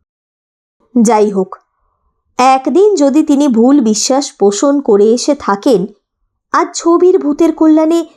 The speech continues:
সে ভুল তার ভেঙে যাবে, তাতে ক্ষতি কি? জল জল চোখ দুটির জ্যোতি অনেক কমে গেল। হাত বাড়িয়ে দিতে প্রথমে তার হাত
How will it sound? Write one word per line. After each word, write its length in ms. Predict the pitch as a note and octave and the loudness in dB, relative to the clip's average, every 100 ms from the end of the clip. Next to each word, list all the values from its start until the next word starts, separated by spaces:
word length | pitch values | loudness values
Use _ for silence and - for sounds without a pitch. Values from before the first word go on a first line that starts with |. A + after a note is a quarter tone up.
| _ - | _ -10
সে 260 | - B3+ | -2 -2
ভুল 360 | G3 - B3 D4+ | -2 -4 0 0
তার 240 | D4 D#4+ | 0 -4
ভেঙে 280 | - C4 C4+ | 0 0 0
যাবে, 320 | C#4 C4 D4 G4 _ _ _ _ _ _ _ - | 0 -2 -2 -6 _ _ _ _ _ _ _ -8
তাতে 200 | A4+ A4 | -4 -2
ক্ষতি 460 | G#4+ - G4+ G4+ | -4 -2 0 0
কি? 280 | A3 A3+ G3+ - _ _ _ _ _ _ _ _ _ _ _ - B3 | -2 -6 -8 -10 _ _ _ _ _ _ _ _ _ _ _ -2 0
জল 320 | A#3 A3 A3 | 2 2 0
জল 260 | B3+ B3+ | 0 0
চোখ 360 | B3 - A#3+ A#3 | 0 0 0 0
দুটির 340 | A3+ B3 B3 | -4 0 -2
জ্যোতি 420 | F#3 A#3 A3+ D#4+ G4 - | 0 -2 0 2 2 0
অনেক 380 | G#3+ A#3+ E4+ - | 0 2 0 0
কমে 260 | G3 F#3+ | 0 2
গেল। 260 | F#3 F#3+ G3 - _ _ _ _ _ - - _ - | 2 2 0 -2 _ _ _ _ _ -20 -20 _ -18
হাত 460 | - A#3 A3+ G#3+ | -6 -2 0 -2
বাড়িয়ে 420 | G3+ F#3 F#3 G#3 A3 | -4 -2 -2 0 0
দিতে 440 | D4 C#4+ F3 G3+ - - _ | 0 2 2 0 -6 -20 _
প্রথমে 440 | C#4 D4 E4 F#4 | -2 0 0 0
তার 180 | F4+ D#4+ | 0 -2
হাত 320 | B3 G#3 D#4+ | 0 -2 -2